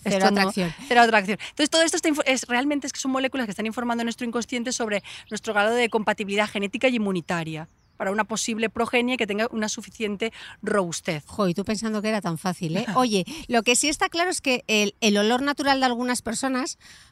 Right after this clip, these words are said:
Speaker 1: con algunas nos aparece de, de lo más atrayente y otra es como que nos repele. ¿O eso realmente,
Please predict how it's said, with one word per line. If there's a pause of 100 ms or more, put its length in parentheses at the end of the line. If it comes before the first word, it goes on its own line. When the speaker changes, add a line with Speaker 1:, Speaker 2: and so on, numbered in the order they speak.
(120)
Speaker 1:
con
algunas
nos
aparece
de,
de
lo
más
atrayente
y
otra
es
como
que
nos
repele. (320)
¿O
eso
realmente,